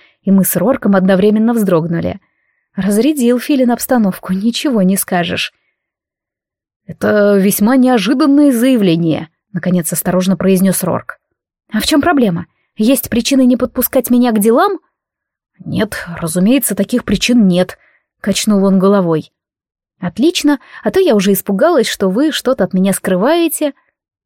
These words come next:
Я улыбнулась, но вовсе не мило. Пусть не думает, что я из тех наследниц, которых легко облапошить. Так, когда я смогу приступить к делам? Мне прям не терпится. На самом деле у меня просто времени в обрез.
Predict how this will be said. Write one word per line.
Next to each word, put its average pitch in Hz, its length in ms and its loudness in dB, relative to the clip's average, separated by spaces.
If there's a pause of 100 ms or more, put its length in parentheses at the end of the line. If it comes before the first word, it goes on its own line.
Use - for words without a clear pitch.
Я 302 160 0
улыбнулась, 202 640 0
но 220 100 2
вовсе 180 360 -4
не 339 120 0
мило. 185 380 -4 (380)
Пусть - 260 -4
не 302 140 4
думает, 254 480 2
что - 160 -2
я 208 160 2
из 202 100 -2
тех 202 200 -2
наследниц, 196 600 -2 (200)
которых 262 360 -2
легко 262 320 0
облапошить. 247 640 -2 (720)
Так, 269 240 -2 (200)
когда 247 220 0
я 381 140 2
смогу 214 280 0
приступить 247 500 -4
к 214 60 -4
делам? 180 460 0 (300)
Мне 247 220 2
прям 277 180 4
не 294 160 4
терпится. 208 600 -2 (920)
На 202 140 -2
самом 175 380 -2
деле 247 260 2
у 190 40 2
меня 185 280 0
просто 202 340 -4
времени 226 400 2
в 202 80 0
обрез. 202 460 -4